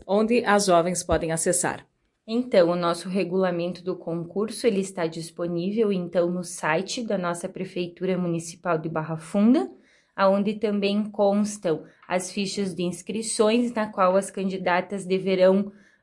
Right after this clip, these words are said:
Speaker 2: ler, né, o regulamento, e no dia da inscrição elas já podem trazer as suas fichas previamente já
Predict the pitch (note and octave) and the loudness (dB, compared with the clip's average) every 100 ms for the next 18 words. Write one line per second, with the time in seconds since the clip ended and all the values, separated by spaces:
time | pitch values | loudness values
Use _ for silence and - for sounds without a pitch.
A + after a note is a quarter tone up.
0 | _ _ - G3+ G#3 G3+ D#4 - - - | _ _ -6 0 4 6 6 2 -12 -8
1 | E3 F#3+ A3 F#3 F#3 F#3 F3 F#3 G3+ G#3+ | -4 -2 -4 -6 -4 -2 -2 0 2 2
2 | G#3 A#3+ D#4+ D#4 - _ - B3 C4+ B3 | 2 2 2 -2 -6 _ -4 0 2 4
3 | B3 A#3 A#3 A3+ - A3+ A#3 - G#3 G#3 | 4 4 4 2 -4 -4 -2 2 2 6
4 | G#3 G#3 G#3+ G#3 G3 F3+ G3 F#3+ G3+ G3 | 4 2 -2 -2 -2 -2 -6 -2 -4 0
5 | G3 G3 G3 F#3+ F#3+ - - G#3+ - A#3+ | 0 0 0 -4 -4 -8 -6 -6 -2 -2
6 | A#3 - F#3+ F#3 G3 F#3+ F3+ F#3 F#3+ G3 | -4 0 2 4 2 0 0 -2 -4 -6
7 | F3 F#3 F3+ F#3+ | -2 2 2 0